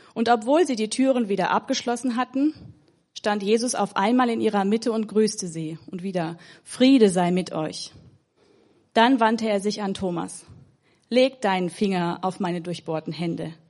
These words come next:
und sieh sie dir an. Gib mir deine Hand und leg sie in die Wunde an meiner Seite. Zweifle nicht länger, sondern glaube.“ Und Thomas antwortete, „Mein Herr und mein Gott.“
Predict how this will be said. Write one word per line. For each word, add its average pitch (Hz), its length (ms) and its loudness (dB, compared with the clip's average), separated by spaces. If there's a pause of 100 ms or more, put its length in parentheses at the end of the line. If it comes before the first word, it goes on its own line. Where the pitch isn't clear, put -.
(200)
und 190 120 -2
sieh 180 140 0
sie 175 140 -4
dir 175 180 -6
an. 160 220 -4 (800)
Gib 294 180 2
mir 269 120 4
deine 196 360 0
Hand 202 240 2
und 196 120 -6
leg 233 200 2
sie - 160 -6
in 233 80 -2
die 202 160 -2
Wunde 220 240 2
an 180 160 -2
meiner 165 260 -2
Seite. 180 480 -6 (880)
Zweifle 214 580 2
nicht 202 280 0
länger, 170 340 -2 (640)
sondern 190 360 2
glaube.“ 196 480 2 (1160)
Und 196 120 -6
Thomas 202 300 0
antwortete, 185 680 -4 (300)
„Mein 208 340 0
Herr 196 460 2
und 185 240 -4
mein 180 320 2
Gott.“ 185 320 -2